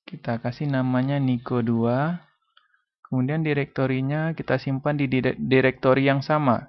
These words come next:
Oke, kita simpan di foto aku, lalu kita simpan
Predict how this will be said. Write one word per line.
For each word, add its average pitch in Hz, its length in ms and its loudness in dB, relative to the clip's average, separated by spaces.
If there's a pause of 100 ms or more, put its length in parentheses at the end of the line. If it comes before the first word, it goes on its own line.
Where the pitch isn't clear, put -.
(1400)
Oke, 147 320 0
kita 127 320 2
simpan 143 560 -2
di 135 240 -2
foto 127 480 -2
aku, 135 480 0
lalu 135 320 4
kita 120 240 -2
simpan 135 560 -4